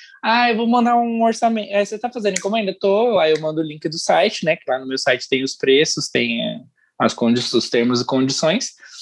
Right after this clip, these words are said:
Aí a pessoa vai, "Ah, eu vi lá no seu site, eu vou mandar um áudio porque eu acho que é mais fácil." Aí começa a falar como ela quer o desenho, e aí imagina, "Ah, eu quero um desenho meu com meu namorado vestindo uma camiseta do Batman, com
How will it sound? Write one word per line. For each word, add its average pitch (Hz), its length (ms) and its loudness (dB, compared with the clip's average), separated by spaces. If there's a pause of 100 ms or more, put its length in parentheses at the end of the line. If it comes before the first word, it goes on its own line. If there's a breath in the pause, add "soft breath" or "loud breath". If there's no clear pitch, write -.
(260 loud breath)
Aí 196 180 2
a 196 60 0
pessoa 202 340 2
vai, 220 120 0 (160)
"Ah, 311 40 2
eu 294 60 0
vi 277 80 -2
lá 277 120 0
no 269 60 -4
seu 277 180 -8
site, 214 320 -2
eu 240 60 -6
vou 285 100 -4
mandar 339 220 0
um 247 100 -2
áudio 233 240 -4
porque 247 180 -14
eu 240 40 -2
acho 233 120 -12
que - 60 -12
é 233 40 -6
mais 269 200 -6
fácil." 180 380 0
Aí 190 100 4
começa 254 300 2
a - 40 -20
falar 165 200 2
como 175 180 -8
ela 170 140 -4
quer 160 120 -4
o 151 80 -2
desenho, 185 380 0 (240 soft breath)
e 190 80 0
aí 196 80 2
imagina, 202 480 0 (260)
"Ah, 190 120 0
eu 180 80 0
quero 175 160 -2
um 180 80 -6
desenho 180 360 -2
meu 185 200 0
com 262 100 -6
meu 220 100 2
namorado 180 640 0
vestindo 196 280 -8
uma 175 100 -12
camiseta 170 480 -2
do 165 100 -2
Batman, 185 680 2
com 190 260 -4